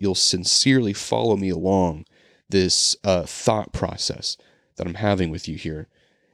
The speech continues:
And, and then afterwards, engage in the comments, direct messaging, come on the podcast. I don't care. It'd be great to have somebody who disagrees with me on the podcast. Uh,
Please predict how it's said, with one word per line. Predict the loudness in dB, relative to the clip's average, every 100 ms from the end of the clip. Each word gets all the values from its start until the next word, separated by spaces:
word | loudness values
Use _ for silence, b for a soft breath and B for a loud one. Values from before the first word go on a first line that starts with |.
| _ 2
And, | 4 6 4 2
and | 0 4
then | 4 2 0
afterwards, | -2 0 2 2 2 -2
engage | -6 2 4 4 2 -2 -8 -10 -6
in | -4
the | -4
comments, | -2 0 0 -2 -6
direct | -6 2 4 6 4
messaging, | 0 2 2 0 -2 -4 -2
come | 0 2
on | 0
the |
podcast. | -2 0 -2 -2 -4 -2
I |
don't | -4 0
care. | 2 2 B B
It'd | -4 -2
be |
great | -4 0 4 4 4
to | -2
have | -2
somebody | -2 -2 -2
who | -2
disagrees | 0 -2 0 -2 -2
with | -6
me | -8 -10 B B B
on | -6
the | -4
podcast. | -4 -4 -6 -10 -8 -12 b b b 2
Uh, | 4 4 2